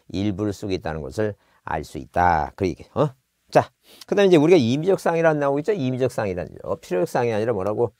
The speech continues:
임의적 사항이에요. 임의적 사항. 임의적 사항이라고 하는 것은, 이 임의적 사항이라는 것은 무슨 단어가 약정과 특약이라는 단어가 들어가면 이게 임의정이에요.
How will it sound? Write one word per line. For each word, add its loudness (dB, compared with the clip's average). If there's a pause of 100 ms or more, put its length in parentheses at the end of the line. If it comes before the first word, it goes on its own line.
(240)
임의적 -4
사항이에요. -4
임의적 -10
사항. -20
임의적 -2
사항이라고 0
하는 -10
것은, -4 (540)
이 -2
임의적 0
사항이라는 -2
것은 -6
무슨 -4
단어가 4 (380)
약정과 2
특약이라는 2
단어가 2
들어가면 -2
이게 -6
임의정이에요. -6